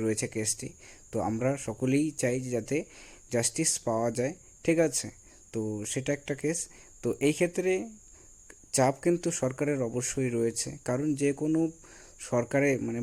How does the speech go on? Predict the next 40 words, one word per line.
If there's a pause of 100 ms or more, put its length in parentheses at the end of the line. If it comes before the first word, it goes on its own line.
মনে
করো (100)
যে (100)
কোনো (120)
স্টেটই
হোক (100)
না
কেন, (1500)
যখন
সেই
পার্টিকুলার
স্টেটে (100)
কোনো
একটা (160)
এরকম
ধরনের
ঘটনা
ঘটে, (100)
তো
সেই
ক্ষেত্রে (100)
সেই
রাজ্য (120)
সরকার
কিন্তু
অবশ্যই
চাপে
থাকে। (460)
তো (180)
সেই
ক্ষেত্রে (600)
অবশ্যই (840)
কিন্তু (120)
কর্মীদের
এটা
একটা
বেনিফিট
হতে
পারে (220)
যে